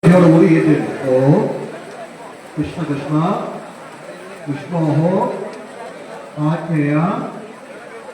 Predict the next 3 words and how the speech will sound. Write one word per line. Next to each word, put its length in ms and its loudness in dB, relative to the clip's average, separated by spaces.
प्रवर्तमानस्य 1000 -2
आद्य 320 -6
ब्रह्मणा 580 -6